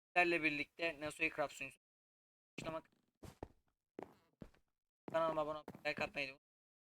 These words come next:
Videoya geçelim arkadaşlar. Arkadaşlar sunucu sezon ikide ve Box P V P sunucu. Doğuyorsunuz, bilgi ister, çiftliğinizi giriyorsunuz. Ve hemen solunuzda arkadaşlar A F K bölgesi var. Burada on dakika A F K kalınca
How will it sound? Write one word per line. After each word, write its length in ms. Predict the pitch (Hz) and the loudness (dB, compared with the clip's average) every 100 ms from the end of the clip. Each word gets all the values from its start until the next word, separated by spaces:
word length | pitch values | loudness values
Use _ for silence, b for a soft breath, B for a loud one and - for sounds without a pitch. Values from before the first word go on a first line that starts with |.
| _ _ _ _ - | _ _ _ _ -4
Videoya 220 | 175 185 | 4 8
geçelim 320 | 185 185 190 180 | 8 6 6 6
arkadaşlar. 600 | 160 147 143 - 185 - - _ - - - | 4 2 2 2 0 -2 -12 _ -14 -14 -14
Arkadaşlar 360 | - 170 180 170 | -2 2 4 2
sunucu 380 | - 170 170 180 | 0 -8 -6 -2
sezon 280 | 170 170 | 0 0
ikide 440 | 170 190 - 185 160 | -4 -8 0 0 4
ve 260 | 180 190 - - | 6 4 0 -2
Box 240 | 160 160 | 0 0
P 300 | - 156 131 | 2 0 2
V 100 | 135 | -2
P 20 | |
sunucu. 560 | 135 - - - 180 175 - - - _ _ _ _ - - - _ _ _ - | -2 -6 -12 -4 -4 -4 -12 -16 -18 _ _ _ _ -16 -16 -18 _ _ _ 2
Doğuyorsunuz, 680 | 190 196 185 190 175 165 - | 4 6 4 -4 -6 -6 -2
bilgi 180 | 185 160 | -2 0
ister, 240 | - 156 - - | -2 -6 -8 -6
çiftliğinizi 440 | - 214 156 - _ | -6 -6 -10 -12 _
giriyorsunuz. 440 | 175 170 185 190 - _ - - _ _ - - 180 | -2 -2 -4 -8 -12 _ -18 -18 _ _ -20 -12 2
Ve 60 | |
hemen 360 | 208 214 208 208 - - _ - - - _ _ - - | 4 8 6 4 -12 -18 _ -14 -14 -16 _ _ -20 0
solunuzda 440 | 170 180 185 175 | 2 2 2 6
arkadaşlar 380 | 180 - 185 208 | 6 6 2 6
A 160 | 202 202 | 8 8
F 140 | 196 | 6
K 180 | 196 180 | 6 6
bölgesi 380 | 180 175 165 - | 6 2 4 2
var. 120 | 175 b b _ _ - | 2 b b _ _ -6
Burada 260 | - 185 | 6 8
on 200 | 202 202 | 8 8
dakika 320 | 190 - 170 | 6 6 4
A 120 | 160 160 | 6 6
F 200 | 165 165 | 4 0
K 140 | 135 | -2
kalınca 520 | - 170 _ 180 180 | -4 -12 _ -2 -2